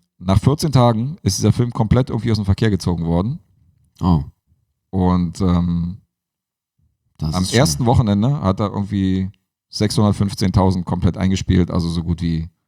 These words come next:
Speaker 1: so gut wie gar nichts und danach so gut wie nichts mehr. Äh, das Budget war acht Millionen.
Speaker 2: Okay,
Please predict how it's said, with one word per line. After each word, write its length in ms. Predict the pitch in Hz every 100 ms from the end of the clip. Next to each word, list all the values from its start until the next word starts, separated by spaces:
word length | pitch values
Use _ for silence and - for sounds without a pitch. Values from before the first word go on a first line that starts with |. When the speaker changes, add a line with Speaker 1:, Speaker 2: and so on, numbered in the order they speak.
| _ _
Speaker 1:
so 140 | -
gut 140 | 90 87
wie 80 |
gar 140 | 85 85
nichts 180 | 92 90
und 100 | 82
danach 200 | 80 87
so 100 | 85
gut 180 | 85
wie 100 | 87
nichts 220 | 87 85 80
mehr. 160 | 73 - _ _ _ _ _ _ _ - - - - - - - _ -
Äh, 200 | 98 95
das 140 | 95
Budget 280 | 104 87 135
war 100 | 127
acht 140 | -
Millionen. 540 | 127 110 113 156 208 - - - _ _ _ _ _ _ _ _
Speaker 2:
Okay, 460 | 85 87 87 95